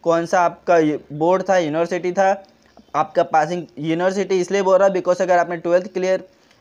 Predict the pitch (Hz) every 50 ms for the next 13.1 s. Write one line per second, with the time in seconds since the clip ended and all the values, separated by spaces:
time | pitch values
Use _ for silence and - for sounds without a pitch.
0 | _ - 151 160 165 160 - 180 185 185 185 170 165 170 175 175 - - - -
1 | - - 175 160 165 170 175 160 180 175 175 170 185 185 185 185 190 190 160 147
2 | 147 156 175 185 180 - 139 156 151 165 180 180 - - 175 175 185 175 165 165
3 | 175 170 190 196 208 196 208 185 180 170 160 151 139 135 120 117 - 123 110 -
4 | - 110 101 95 - _ _ _ _ _ _ _ _ _ _ - 170 180 175 185
5 | 185 185 185 185 175 170 175 180 180 190 196 196 - 196 175 175 - - 175 180
6 | 175 170 165 165 - 196 190 - 180 - - 165 147 135 127 113 101 90 - _
7 | _ _ _ _ _ _ _ _ _ _ _ _ _ _ _ _ _ _ _ _
8 | _ _ _ _ _ _ _ _ _ _ _ _ _ _ _ _ _ _ _ _
9 | _ _ _ _ _ _ _ _ _ _ _ _ _ _ _ _ _ _ _ _
10 | _ _ _ _ _ _ _ _ _ _ _ _ _ _ - 156 156 156 - -
11 | - 196 185 160 160 170 175 190 190 - - 151 160 - - - _ - 156 151
12 | 156 156 156 - 190 185 180 170 175 180 180 170 170 175 170 180 180 180 180 185
13 | 202 214